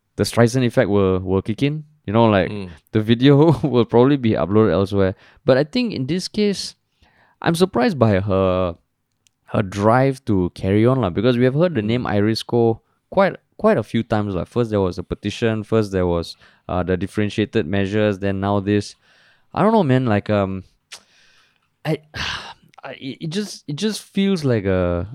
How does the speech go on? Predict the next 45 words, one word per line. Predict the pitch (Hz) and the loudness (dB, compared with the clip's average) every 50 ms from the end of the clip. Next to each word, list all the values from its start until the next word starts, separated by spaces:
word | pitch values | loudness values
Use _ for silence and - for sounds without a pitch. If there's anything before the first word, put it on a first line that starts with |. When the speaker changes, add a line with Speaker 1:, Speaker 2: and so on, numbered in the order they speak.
| - | -12
Speaker 1:
a | - - | -8 0
very, | 98 120 131 147 147 147 143 139 - - | 2 4 6 6 6 4 2 0 -2 -4
a | - | -2
very | 107 110 120 131 135 131 131 _ - | 2 4 4 4 4 2 -2 _ -8
tricky | - 123 - - - 120 113 107 | -8 -8 -6 -6 -4 -2 -2 -2
issue | 104 - - - 110 107 | -2 -2 -2 0 0 2
lah. | 101 85 | 2 0
Because | 85 92 95 120 123 113 | 0 0 2 2 2 2
on | 113 107 107 110 | 2 -2 -2 -2
one | 120 139 147 156 | -2 -2 0 0
hand, | 156 151 156 147 135 | 0 0 0 0 -2
the | 110 92 | -2 -2
government | 87 95 95 101 113 123 127 135 135 135 131 | 0 0 0 0 0 0 0 -2 -2 -4 -8
clamping | - - - 98 104 98 - 113 117 113 | -6 -4 -4 -4 -4 -4 -6 -6 -4 -2
down | 113 117 117 113 107 | 0 0 0 0 -2
on | 62 73 92 92 90 87 | -4 -6 -6 -6 -4 0
this | 104 113 120 120 - - - _ _ _ _ _ _ _ _ _ _ _ | 2 2 2 0 -2 -12 -16 _ _ _ _ _ _ _ _ _ _ _
feels | _ - 117 127 143 147 127 | _ 0 2 4 4 4 4
like | 127 110 - | 2 -2 -2
it | - 98 | -2 -2
would | 101 95 - - | 0 0 0 -2
empower | - 101 101 101 - 98 98 104 110 117 117 113 | -4 -6 -6 -6 -6 -2 0 2 4 4 4 2
the | 101 87 | 0 -2
people | - - 95 78 - 107 110 107 | -6 -6 -8 -6 -2 -2 0 0
who | 98 92 | 0 0
are | 92 87 85 82 | 0 0 0 0
already | 87 90 95 98 107 80 | 0 -2 0 -2 -2 -2
against | 73 95 92 85 - 104 104 107 95 - | -2 -4 -4 -2 0 0 0 0 -2 -6
the | 92 | -4
vaccine | 82 90 87 - - - 104 98 95 | -4 -4 -4 -6 -6 -6 -4 -4 -2
mandate. | 92 92 92 92 110 110 - _ _ _ _ _ _ - | -4 -4 -2 -2 -4 -4 -6 _ _ _ _ _ _ -12
Speaker 2:
Mm, | 117 113 110 104 95 85 82 85 - - | -10 -8 -8 -8 -10 -12 -14 -18 -16 -14
mm. | 95 95 90 87 85 80 _ _ _ _ _ _ _ _ _ _ | -12 -12 -12 -12 -14 -18 _ _ _ _ _ _ _ _ _ _
Correct. | - 95 92 - - _ _ - | -8 -8 -8 -8 -8 _ _ -4
Speaker 1:
You | - 101 | 0 2
know, | 110 117 117 85 - - _ _ - - | 4 4 2 0 -4 -10 _ _ -2 2
as, | 107 113 104 - - - - _ _ _ _ - | 2 2 2 0 -6 -16 -20 _ _ _ _ 0
as | 117 120 113 | 2 4 4
opposed | 123 113 - 151 151 147 135 - - | 2 2 4 4 4 4 4 2 0
to, | 110 101 90 - - | 2 2 0 0 0
I | - 127 | 2 2
don't | 143 151 | 4 4
know, | 143 107 | 2 0
maybe | 92 104 127 151 185 196 151 - | 2 0 0 2 2 2 0 0
a, | - | -2